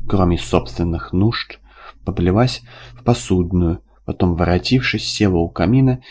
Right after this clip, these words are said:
и принялась жарить пронесённый ею ломтик булки.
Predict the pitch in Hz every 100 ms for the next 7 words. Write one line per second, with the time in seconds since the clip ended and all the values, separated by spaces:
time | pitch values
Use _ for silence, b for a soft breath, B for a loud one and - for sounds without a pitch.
0 | B 147 135 120 120 117 113 95 90 104
1 | 104 - - 87 82 - 110 110 110 92
2 | 90 95 101 87 90 87 - 95 95 87
3 | 80 - 58